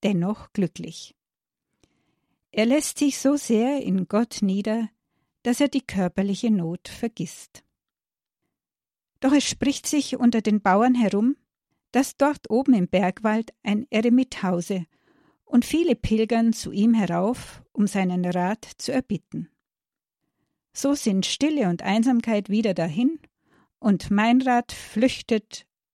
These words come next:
achthundertfünfunddreißig zwei Wegstunden weiter und zimmert sich im sogenannten Finstern Wald an der Stelle des heutigen Einsiedeln wieder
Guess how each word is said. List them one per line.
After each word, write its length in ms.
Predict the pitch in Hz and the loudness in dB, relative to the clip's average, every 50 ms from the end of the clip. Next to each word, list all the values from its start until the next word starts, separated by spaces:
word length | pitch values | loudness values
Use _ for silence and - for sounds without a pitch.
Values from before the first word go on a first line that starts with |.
| _ _ | _ _
achthundertfünfunddreißig 1500 | - 247 262 - - - - 240 202 190 185 - - 262 262 - 240 196 185 - 185 196 214 254 - - - 247 - - - _ _ _ _ _ _ | 0 0 0 0 -6 -4 -2 0 0 0 -2 -2 0 0 2 2 0 -2 -2 -2 0 0 0 0 0 -4 -6 -6 -6 -8 -14 _ _ _ _ _ _
zwei 340 | - - - 226 233 247 226 | -8 -4 0 2 2 2 2
Wegstunden 640 | 196 208 226 - - - - 202 196 165 - 175 180 | 2 0 0 -2 -4 -2 0 0 0 0 0 -2 -2
weiter 440 | 180 170 185 202 - - 208 208 - - _ _ _ _ _ _ _ _ _ _ | 0 -2 -2 -2 -2 -2 -2 -4 -4 -8 _ _ _ _ _ _ _ _ _ _
und 220 | _ 277 208 196 - | _ 0 0 0 2
zimmert 380 | - 285 285 294 302 285 262 | 4 6 6 8 6 6 2
sich 380 | - - 269 233 - - - - _ | 0 -2 -2 -2 -4 -8 -16 -10 _
im 140 | - 185 175 | -4 -4 -4
sogenannten 760 | - - 226 226 214 247 220 220 208 202 202 - - 185 180 | 0 0 0 2 2 2 2 2 2 0 0 0 -2 -4 -4
Finstern 640 | - - 226 233 220 - - - - 180 175 170 170 | -2 2 2 2 2 0 -2 -4 -4 -4 -2 -2 -4
Wald 440 | 185 185 196 214 - - - - _ _ _ _ _ _ _ _ _ _ _ | -2 -2 -4 -4 -6 -10 -20 -20 _ _ _ _ _ _ _ _ _ _ _
an 140 | _ - 202 | _ -2 0
der 120 | 190 185 | 0 0
Stelle 400 | 165 - - - 233 240 254 247 | -2 -4 -2 0 0 2 2 0
des 240 | 214 - 180 - - | 0 -2 -6 -6 -4
heutigen 400 | - 190 196 185 - - - 196 | -2 -2 -2 -2 -4 -6 -6 -6
Einsiedeln 800 | 190 185 185 185 175 - - 208 208 214 208 214 220 226 - _ _ _ _ _ _ _ _ _ _ | -4 -2 -2 -2 -2 -2 -2 -2 -2 0 0 0 0 -2 -2 _ _ _ _ _ _ _ _ _ _
wieder 500 | - 160 214 214 - 202 196 233 240 247 | -4 -2 0 0 0 0 -2 -2 -4 -6